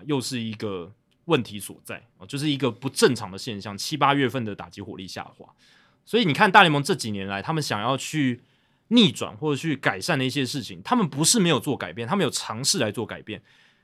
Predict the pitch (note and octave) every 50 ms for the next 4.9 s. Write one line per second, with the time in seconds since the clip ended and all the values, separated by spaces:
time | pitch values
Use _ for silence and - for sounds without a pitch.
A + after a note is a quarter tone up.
0 | _ _ - - D#3 D#3 - - - C#4 A#3+ E3 B2+ B2 G#2+ F#2+ G2+ - E3 B2
1 | A2+ G#2+ G#3 F#3+ E3 C3+ F#3 E3 D3+ - _ _ _ _ _ _ _ _ _ -
2 | - G3+ G3+ F3+ G#3+ G3 F3 E3+ - A3+ G3+ D#3+ - - A2 F#2 F#2+ - D#3+ D3+
3 | C#3+ D3+ C#3+ A#2+ - C#3+ C3+ A#2+ - G#2 F#2 G#2 B2 B2 A2+ A2 G#2+ A2 A2 A2
4 | A#2 C#3 A#2+ G2+ G2 G#2 G2+ F2+ F2 - C3 B2+ B2 - G3+ D#3+ D3